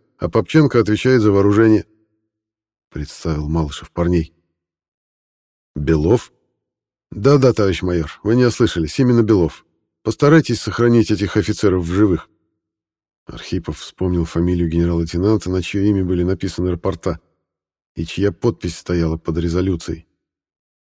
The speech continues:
Вот что имел в виду Игорь, когда говорил, что контора не хочет этих специалистов отправлять.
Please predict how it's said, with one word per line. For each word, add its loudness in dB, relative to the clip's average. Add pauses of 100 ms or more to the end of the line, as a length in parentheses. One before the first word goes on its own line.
(300)
Вот 0
что -4
имел 0
в -2
виду -2
Игорь, -2
когда 0
говорил, 0
что -8
контора -2
не 0
хочет -4
этих -6
специалистов -6
отправлять. -4